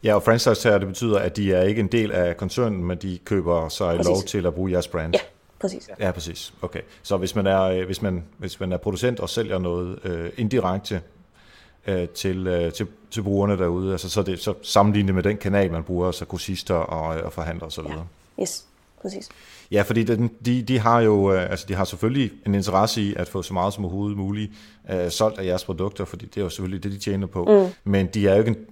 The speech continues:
Speaker 1: de er jo ikke hundrede procent en del af det, så derfor er deres interesser ikke altid helt ligesom jeres.
Speaker 2: Nej, vi skal, der, der er nogle, øh, der, der er nogle, nogle steder, hvor man må, må mødes og ligesom finde ud af, hvordan,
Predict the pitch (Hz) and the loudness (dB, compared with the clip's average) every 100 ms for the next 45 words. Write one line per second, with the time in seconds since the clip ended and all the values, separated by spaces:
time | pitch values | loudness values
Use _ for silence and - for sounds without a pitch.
0 | - 110 107 107 120 117 110 104 92 127 | -2 2 2 2 0 0 0 -2 -2 0
1 | 104 85 87 87 90 104 104 101 92 92 | 0 -2 -2 -4 0 0 2 2 2 2
2 | 92 - - - 101 - 98 104 107 117 | 0 -4 -10 -10 -6 -2 -2 -2 -2 -2
3 | 104 101 85 123 92 90 92 82 82 92 | -2 -6 -4 -4 -4 -6 -6 -6 -6 -6
4 | - 180 196 190 214 196 202 202 196 208 | 0 4 4 4 8 8 8 8 8 8
5 | 220 226 202 190 190 - - - - - | 8 8 6 2 0 0 0 -2 -4 -20
6 | - - - - - 208 190 208 226 220 | -20 -20 -20 -20 4 8 8 8 6 6
7 | 196 196 190 202 208 190 185 180 175 175 | 4 2 2 6 6 6 2 0 -2 -2
8 | 180 - 196 - 196 190 190 196 190 190 | -2 -4 -6 -4 0 4 8 6 6 2
9 | 185 185 185 190 185 180 185 170 180 | 0 0 -2 0 2 0 0 -2 -2